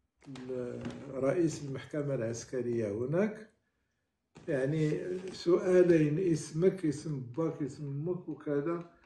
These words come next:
خلاص جمعوني ورجعوني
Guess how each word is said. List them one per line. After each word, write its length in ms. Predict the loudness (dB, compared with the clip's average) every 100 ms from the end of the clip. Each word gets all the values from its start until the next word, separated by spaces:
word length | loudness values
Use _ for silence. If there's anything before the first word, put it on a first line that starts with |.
| _
خلاص 600 | _ -2 4 6 4 2
جمعوني 1040 | -2 4 4 4 4 2 2 2 2 2 -2 -10 _ _ _ _ _ _ _ _ _ _ -4
ورجعوني 920 | 2 2 2 2 4 4 2 2 0